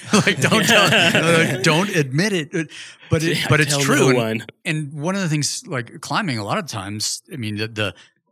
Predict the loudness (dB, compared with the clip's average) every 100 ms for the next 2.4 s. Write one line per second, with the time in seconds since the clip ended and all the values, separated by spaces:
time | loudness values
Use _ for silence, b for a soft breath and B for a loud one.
0 | _ _ _ _ -20 -12 -6 0 2 2
1 | 0 -2 0 2 2 0 -2 -2 -2 -2
2 | -4 -6 -4 -4